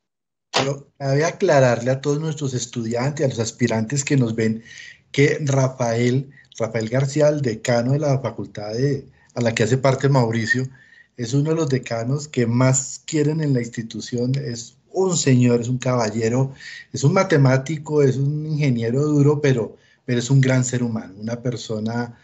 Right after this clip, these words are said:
maravillosa, a la cual aquí también nos está viendo, con Sandra, con su esposa, les mandamos un abrazo,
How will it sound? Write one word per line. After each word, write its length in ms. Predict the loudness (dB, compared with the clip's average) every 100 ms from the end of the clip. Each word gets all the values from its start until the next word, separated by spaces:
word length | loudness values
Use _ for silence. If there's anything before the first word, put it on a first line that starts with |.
| _ _
maravillosa, 840 | 2 4 4 2 0 -2 0 0 -2
a 40 |
la 160 | -2 -4
cual 140 | -4
aquí 260 | -4 -4 -2
también 320 | 2 4 6
nos 120 | 4
está 240 | 0 0 0
viendo, 480 | 2 0 -2 -6 -8 -20 -20
con 220 | -8 -6 -4
Sandra, 540 | 0 0 0 -4 -4
con 120 | -4
su 120 | -6 -10
esposa, 480 | -6 -4 -4 -4
les 200 | -6 -4
mandamos 560 | -2 -2 -4 -6 -10 -6
un 100 | -4
abrazo, 720 | -2 0 0 0 2 2 2